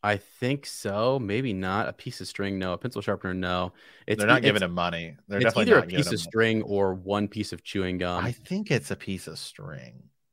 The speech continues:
Speaker 1: Is it? Oh, shoot. We're divided on this one.
Speaker 2: I don't
Speaker 1: Um,
Speaker 2: know. Like, what are you gonna do with a piece of string?
Speaker 1: I just kinda
Speaker 2: There you
Speaker 1: remember.
Speaker 2: go.
Speaker 1: Yeah, here, let's see. I'm gonna go with chewing gum. Let's see.
Speaker 2: Chewing gum. Okay.
Speaker 1: What the?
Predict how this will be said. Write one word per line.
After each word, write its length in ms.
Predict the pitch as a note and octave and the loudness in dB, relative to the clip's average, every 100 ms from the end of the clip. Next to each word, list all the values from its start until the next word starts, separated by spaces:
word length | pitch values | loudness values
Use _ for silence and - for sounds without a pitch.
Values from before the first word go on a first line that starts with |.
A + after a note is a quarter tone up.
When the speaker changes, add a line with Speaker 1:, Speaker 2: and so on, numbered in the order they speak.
| _ - | _ -8
Speaker 1:
Is 220 | A2 B2 | -4 0
it? 140 | C3+ - | -2 -2
Oh, 280 | F#2 E2 F2 | -4 -4 -4
shoot. 420 | - - F2+ - | -6 -4 -2 0
We're 100 | A#2 | 0
divided 460 | F#2+ F2+ F#2+ F#2+ | 2 2 2 2
on 160 | F#2 F#2 | 0 -2
this 200 | F2+ - | -4 -6
one. 260 | F#2+ F2+ F2 - - - _ _ A2 | -4 -4 -6 -14 -20 -20 _ _ 4
Speaker 2:
I 460 | A2 A2 G#2+ F3 | 8 10 10 10
don't 140 | C#3+ G#2+ | 10 8
Speaker 1:
Um, 40 | |
Speaker 2:
know. 300 | A2+ A2+ G#2+ - _ - | 8 8 8 4 _ 2
Like, 180 | C#3+ C3+ | 4 6
what 120 | E3+ | 6
are 40 | G3+ | 6
you 60 | |
gonna 80 | F3 | 4
do 60 | D#3 | 2
with 120 | D#3 | 0
a 40 | |
piece 220 | D3 B2+ | -2 -4
of 80 | G2 | -6
string? 440 | - F2 B1+ G1+ - _ _ _ _ _ _ - | -6 -6 -6 -8 -20 _ _ _ _ _ _ 6
Speaker 1:
I 80 | C3+ | 8
just 160 | G3+ G#3 | 8 6
kinda 160 | F3 | 6
Speaker 2:
There 100 | B2 | 6
you 20 | G#2 | 6
Speaker 1:
remember. 420 | G2+ A2 G#2 G2 | 4 4 4 4
Speaker 2:
go. 140 | F2+ - _ _ - | 0 -12 _ _ -4
Speaker 1:
Yeah, 260 | G2 F#2 F2 | 2 2 2
here, 160 | F#2+ | 2
let's 200 | G2 F2+ | 0 -2
see. 280 | - E2 F#2+ - - | -6 -8 -8 -6 0
I'm 100 | A#2 | 4
gonna 120 | A2 | 6
go 60 | |
with 100 | F#2+ - | 4 0
chewing 220 | - G1+ | -6 -6
gum. 180 | B1 E2+ | -8 -8
Let's 140 | - - | -10 -8
see. 100 | - | -6
Speaker 2:
Chewing 220 | G2 F#2+ | -4 -2
gum. 320 | F#2+ F#2 G2 - F#2+ | 0 -2 -6 -12 -12
Okay. 240 | E2+ C#2 C#2 - _ _ _ _ _ | -10 -12 -14 -20 _ _ _ _ _
Speaker 1:
What 420 | F3+ C4 A#3+ - - | 8 10 10 6 4
the? 420 | C#3 A2+ G2+ | 4 4 2